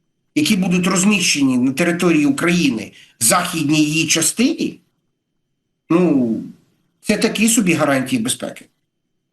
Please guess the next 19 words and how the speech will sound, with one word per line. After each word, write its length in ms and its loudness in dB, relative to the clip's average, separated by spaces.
Єдині 340 2
гарантії 460 0
безпеки 420 0
на 100 0
сьогоднішній 540 0
момент — 480 0
це 140 -2
потужні 480 2
Збройні 400 -2
Сили 260 0
України, 720 -2
які 340 2
готові 440 0
боронити, 580 2
які 260 -2
дійсно 320 -2
стоять 460 0
на 160 2
заваді 520 0